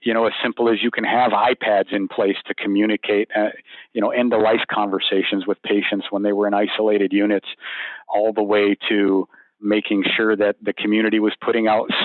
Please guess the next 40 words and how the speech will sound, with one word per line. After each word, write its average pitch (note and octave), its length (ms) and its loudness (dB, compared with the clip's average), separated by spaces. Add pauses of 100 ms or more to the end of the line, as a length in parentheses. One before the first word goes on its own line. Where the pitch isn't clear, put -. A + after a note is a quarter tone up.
(100)
signs, A2+ 640 0
and G#2 160 -2
they A2 80 2
all C3 140 2
gathered C3 400 2
in B2+ 80 2
the A#2+ 60 2
parking B2 360 -2
lot A2 220 2
one G2+ 160 0
time, G#2 280 0
and G#2+ 80 -2
they're G#2+ 200 0
flashing C3+ 400 0
lights A#2+ 400 2
and A2 100 -2
honking C3 460 0
horns, A#2+ 440 2 (460)
um, A2+ 260 2
you B2+ 120 2
know, A#2 120 2
at A2+ 140 4
a, A2+ 60 0 (120)
at A2 140 4
a A2 100 0
specific - 540 -4
time A2+ 400 2
in G#2+ 80 2
order A2+ 240 2
to, A2 200 2
to - 120 -4 (140)
show A#2 120 2
the A2 120 0
nurses A2 440 0
and G#2+ 120 0
people A#2 260 -2
who A2 140 0
couldn't A#2 340 -2
get A#2+ 140 -2
away A#2 180 2